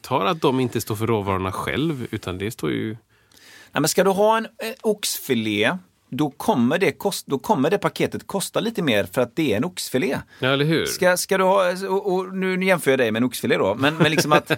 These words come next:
Speaker 1: <laughs>
Speaker 2: kommer Kristoffer Ek, då bli-, då, då blir det redan, då måste det kosta redan där. Och sen är det
Speaker 1: Ja, just
Speaker 2: allt
Speaker 1: det.
Speaker 2: annat, tillagning, <laughs> hur man översätter tillagning till, eh, ja, men det
Speaker 1: Ja.
Speaker 2: kanske är gigget då.
Speaker 1: Ja,
Speaker 2: Alltså,
Speaker 1: men exakt.
Speaker 2: alltså,
Speaker 1: Det är
Speaker 2: det,
Speaker 1: själva
Speaker 2: det är ju,
Speaker 1: gigget, ja.
Speaker 2: ja, det, det är
Speaker 1: Och
Speaker 2: klart
Speaker 1: det är
Speaker 2: att det
Speaker 1: över
Speaker 2: måste
Speaker 1: tid.
Speaker 2: kosta.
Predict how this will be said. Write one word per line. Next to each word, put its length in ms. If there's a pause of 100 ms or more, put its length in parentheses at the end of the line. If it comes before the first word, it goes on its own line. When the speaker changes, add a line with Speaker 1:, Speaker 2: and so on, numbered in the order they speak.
(140)
Speaker 1:
<laughs> 140
Speaker 2:
kommer 260
Kristoffer 320
Ek, 320
då 60
bli-, 200
då, 340
då 140
blir 320
det 120
redan, 260
då 60
måste 260
det 60
kosta 340
redan 280
där. 580 (340)
Och 120
sen 160
är 40
det 80
Speaker 1:
Ja, 160
just 120
Speaker 2:
allt 180
Speaker 1:
det. 60
Speaker 2:
annat, 220
tillagning, 640 (580)
<laughs> 340
hur 100
man 160
översätter 460
tillagning 720
till, 340
eh, 60
ja, 420
men 100
det 60
Speaker 1:
Ja. 120
Speaker 2:
kanske 240
är 40
gigget 320
då. 200
Speaker 1:
Ja, 60 (440)
Speaker 2:
Alltså, 200
Speaker 1:
men 100
exakt. 340
Speaker 2:
alltså, 240
Speaker 1:
Det 120
är 40
Speaker 2:
det, 60
Speaker 1:
själva 180
Speaker 2:
det 80
är 40
ju, 60
Speaker 1:
gigget, 200
ja. 100
Speaker 2:
ja, 320 (400)
det, 180
det 140
är 40
Speaker 1:
Och 60
Speaker 2:
klart 120
Speaker 1:
det 40
är 20
Speaker 2:
att 60
det 40
Speaker 1:
över 140
Speaker 2:
måste 280
Speaker 1:
tid. 100
Speaker 2:
kosta. 640